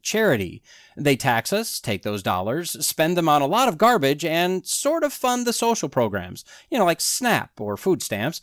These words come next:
unemployment insurance, Medicare, and the list goes on and on.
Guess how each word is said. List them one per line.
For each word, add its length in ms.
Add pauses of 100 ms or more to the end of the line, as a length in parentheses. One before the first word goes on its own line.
(160)
unemployment 680
insurance, 560
Medicare, 760
and 140
the 80
list 320
goes 220
on 320
and 100
on. 380